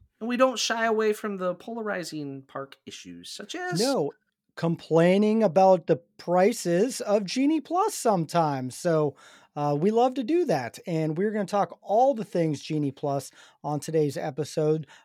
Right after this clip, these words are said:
Speaker 2: Uh, we're gonna break down all the tools to help you make the most out of your park day. So let's talk about everything, Doug. What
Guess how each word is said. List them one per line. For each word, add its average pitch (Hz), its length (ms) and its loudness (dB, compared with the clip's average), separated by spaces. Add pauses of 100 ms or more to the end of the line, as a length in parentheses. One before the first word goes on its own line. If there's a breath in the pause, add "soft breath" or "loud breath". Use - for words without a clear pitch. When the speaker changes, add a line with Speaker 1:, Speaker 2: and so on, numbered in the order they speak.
Speaker 2:
Uh, 156 60 0
we're 156 120 0
gonna 170 140 0
break 165 220 2
down 156 200 -2
all 165 220 -4
the 139 80 -6
tools 233 420 -2
to 180 80 -4
help 170 240 -4
you 180 240 -4
make 175 220 -4
the 151 80 -4
most 170 400 0
out 165 180 -4
of 151 60 -6
your 143 140 -6
park - 400 -4
day. 190 240 2
So 156 220 -4
let's 247 320 -4
talk 196 380 -2 (220 loud breath)
about 156 400 0 (100)
everything, 233 680 0
Doug. 190 400 4
What 180 420 -4